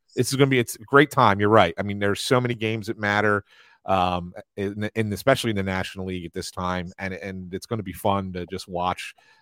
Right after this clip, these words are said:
that play out, watch the American League West race play out, see who gets that last wild card in the American League. The, the Guardians are suddenly back in the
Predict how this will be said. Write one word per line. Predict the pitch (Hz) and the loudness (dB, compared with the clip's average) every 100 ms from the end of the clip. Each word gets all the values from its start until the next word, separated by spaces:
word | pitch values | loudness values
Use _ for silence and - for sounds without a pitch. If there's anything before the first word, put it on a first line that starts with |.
| - | -2
that | 95 123 | 2 2
play | - 113 110 | 2 2 2
out, | 104 107 104 | 4 2 2
watch | 92 - | -4 -4
the | 95 | -8
American | 95 110 - 98 | -2 -2 -2 -6
League | 85 | -8
West | 85 107 - | 0 0 0
race | 104 104 95 | -4 -4 -4
play | - 107 95 | -4 -2 0
out, | 95 95 95 _ _ - | 0 0 -2 _ _ -8
see | 123 | -2
who | 113 | 0
gets | 110 - | -2 0
that | 101 104 | -2 0
last | 101 95 | 0 0
wild | 104 98 104 104 | 2 4 4 2
card | - 101 | 2 2
in | 98 | 2
the | 95 | -6
American | 95 98 95 95 | -4 -4 -4 -8
League. | 95 98 - - _ _ - | -6 -6 -8 -20 _ _ -4
The, | 107 - | -2 2
the | 113 | 2
Guardians | 95 117 185 196 123 107 110 - - - - | 6 10 10 8 2 0 -4 -8 -10 -10 -2
are | 113 110 101 | 0 2 0
suddenly | - 135 143 131 120 | 4 6 6 0 -2
back | 104 120 127 127 127 | 0 4 4 4 0
in | 127 127 | 0 0
the | 120 117 | -2 -4